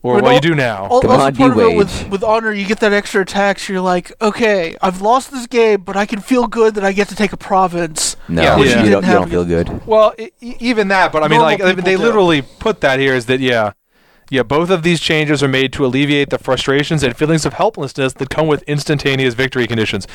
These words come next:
Speaker 1: Losing in the middle of a battle when you have a billion force is not fun.
Speaker 2: <laughs>
Speaker 1: I and I think
Speaker 4: It's fun
Speaker 1: people,
Speaker 4: for the Scorpion
Speaker 1: I, I
Speaker 4: player.
Speaker 1: think people, well, I think, I think people are okay with it in Enlightenment because it was just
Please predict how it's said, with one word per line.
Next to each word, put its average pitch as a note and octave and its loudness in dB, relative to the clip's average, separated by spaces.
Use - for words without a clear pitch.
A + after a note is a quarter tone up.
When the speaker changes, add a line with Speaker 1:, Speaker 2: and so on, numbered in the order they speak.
Speaker 1:
Losing D#3 0
in F3+ 2
the D#3 2
middle C3+ 0
of F#3 0
a G3 -2
battle C3 2
when B2 -4
you B2+ 0
have D3+ 0
a D3 0
billion C3+ 0
force D3 -2
is C3+ -2
not G#2+ 0
fun. A2+ -4
Speaker 2:
<laughs> - -10
Speaker 1:
I B2+ 0
and F#3 0
I G3+ 2
think B3+ -6
Speaker 4:
It's - -6
fun B3 0
Speaker 1:
people, G3 2
Speaker 4:
for E3 2
the C#3 -6
Scorpion D3+ -2
Speaker 1:
I, F3+ 4
I - 2
Speaker 4:
player. D3 2
Speaker 1:
think A3 -2
people, B3 0
well, F3+ 0
I F#3+ -6
think, B3 -12
I F3 -10
think G3+ -2
people F#3+ 0
are C#3 4
okay C3 -4
with C3+ -2
it B2 2
in A#2 0
Enlightenment C#3 0
because C3+ -4
it D3+ 0
was C3+ -2
just - -4